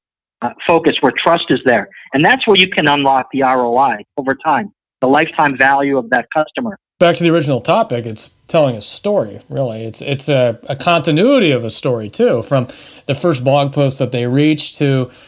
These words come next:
Speaker 2: the ebook to the video that they watch. It's all telling the same story, and it's adding layers of trust to the brand to a point where they're like, "Okay, I wanna buy into this story."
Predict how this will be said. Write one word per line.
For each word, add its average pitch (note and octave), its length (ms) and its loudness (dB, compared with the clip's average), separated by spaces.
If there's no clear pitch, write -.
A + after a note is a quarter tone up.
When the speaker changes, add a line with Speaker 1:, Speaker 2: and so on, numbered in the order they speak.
Speaker 2:
the C#3+ 240 0
ebook D3+ 360 0
to D3 160 -2
the B2 80 -2
video D3 320 0
that D3 120 -2
they C#3+ 140 0
watch. C#3 340 0
It's C3+ 80 -8
all C#3+ 340 0
telling D#3 360 0
the C3 80 0
same D3 320 -4
story, C3+ 480 0
and C3 140 -4
it's A#2+ 160 -8
adding C#3+ 400 -2
layers B2 360 -2
of A2+ 100 -12
trust - 500 -2
to B2+ 80 -2
the A2+ 60 -6
brand B2 560 0
to C3 100 -4
a A#2 40 -2
point C3 320 -4
where A#2+ 460 -2
they're A#2 180 -6
like, A#2 240 -6
"Okay, C#3 360 0
I A#2 80 -2
wanna C3 240 0
buy B2 260 -2
into B2+ 260 -2
this G#2+ 160 -10
story." G#2 460 -10